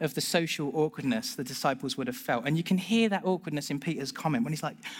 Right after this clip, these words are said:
"Are you gonna wash my feet, Lord?" The implication here is that, "Jesus, you're too important to do this. Jesus, this is beneath you."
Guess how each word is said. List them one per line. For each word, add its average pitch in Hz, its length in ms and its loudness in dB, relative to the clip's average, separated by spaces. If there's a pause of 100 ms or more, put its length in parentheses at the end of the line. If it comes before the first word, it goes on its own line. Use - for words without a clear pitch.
(480)
"Are 190 60 6
you 247 280 4
gonna 214 200 4
wash 226 280 0
my 202 120 4
feet, 254 360 0
Lord?" 110 340 -4 (1000)
The 160 120 4
implication 196 600 2
here 170 200 2
is 139 140 -4
that, - 140 -4
"Jesus, 196 400 0 (400)
you're 220 80 4
too 262 260 2
important 220 640 2
to 156 100 -6
do 156 220 0
this. - 400 -10 (500)
Jesus, 190 380 2
this 214 180 0
is 196 120 -4
beneath 196 600 2
you." - 140 -14